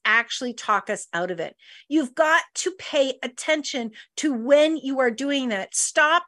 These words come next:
going into the past. And as someone reminded me today, every time we go into the past, we reconnect to it and we bring it forward.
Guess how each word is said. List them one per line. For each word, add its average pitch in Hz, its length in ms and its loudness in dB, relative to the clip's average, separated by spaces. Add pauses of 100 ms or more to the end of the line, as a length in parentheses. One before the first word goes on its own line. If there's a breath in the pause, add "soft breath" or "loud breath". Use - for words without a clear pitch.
going 294 360 2
into 277 280 -4
the 254 120 -2
past. 233 580 -2 (240 loud breath)
And 254 160 2
as 240 160 2
someone 269 320 0
reminded 247 420 0
me 240 120 -2
today, 240 320 0
every 226 180 0
time 247 220 -2
we 226 80 -4
go 233 160 0
into 220 160 -6
the 226 60 -6 (140)
past, 240 240 0 (240 loud breath)
we 247 120 0
reconnect 233 640 0
to 220 160 -2
it 202 180 -2
and 208 120 -4
we 202 120 -2
bring 190 320 -4
it 190 120 -8 (220)
forward. 185 580 -2